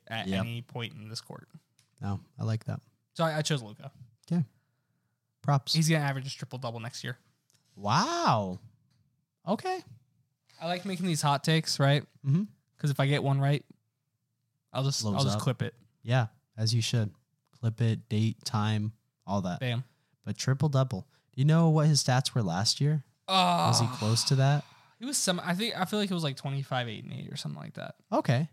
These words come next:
Speaker 1: I feel like it was definitely close to a triple-double.
Speaker 2: Yeah.
Speaker 1: Se-,
Speaker 2: It's not.
Speaker 1: semi-close. Not, like, he wasn't, like, point one off, I think,
Speaker 2: Yeah.
Speaker 1: but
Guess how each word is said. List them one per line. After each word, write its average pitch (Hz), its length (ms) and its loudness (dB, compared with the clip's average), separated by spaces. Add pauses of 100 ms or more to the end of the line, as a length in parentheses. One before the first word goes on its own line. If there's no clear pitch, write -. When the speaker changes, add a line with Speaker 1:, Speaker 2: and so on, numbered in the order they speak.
Speaker 1:
I 151 80 -6
feel 196 120 2
like 202 220 -2
it 180 60 0
was 175 140 4
definitely 180 640 0 (260)
close 147 560 0
to 135 140 -4
a 127 40 -4
triple-double. 127 600 -14 (140)
Speaker 2:
Yeah. 107 260 2 (720)
Speaker 1:
Se-, 123 220 2
Speaker 2:
It's 139 180 2
not. 127 100 4
Speaker 1:
semi-close. 120 380 -4
Not, 139 140 -4
like, 123 260 -8 (760)
he 165 60 -4
wasn't, 156 180 0
like, 131 160 -8
point 135 240 -8
one 123 180 -6
off, 110 280 -6
I - 20 -16
think, 104 240 0
Speaker 2:
Yeah. 90 240 0
Speaker 1:
but 95 80 -8